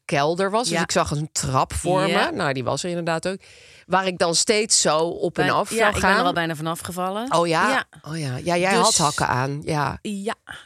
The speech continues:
Speaker 2: klopt.
Speaker 1: Dus
Speaker 2: Ja.
Speaker 1: ik dacht,
Speaker 2: Hoe doe je dit, bedoel je, hè?
Speaker 1: nou ja, ik denk van, ah,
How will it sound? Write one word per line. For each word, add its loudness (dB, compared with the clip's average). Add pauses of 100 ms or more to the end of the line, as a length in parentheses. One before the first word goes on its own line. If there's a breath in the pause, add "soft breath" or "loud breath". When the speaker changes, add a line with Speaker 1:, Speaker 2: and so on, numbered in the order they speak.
Speaker 2:
klopt. -8 (500 loud breath)
Speaker 1:
Dus 4
Speaker 2:
Ja. -2
Speaker 1:
ik 0
dacht, 4
Speaker 2:
Hoe 2
doe -2
je -4
dit, -4
bedoel -8
je, -8
hè? -4
Speaker 1:
nou 2
ja, 4
ik 0
denk 0
van, -4
ah, 0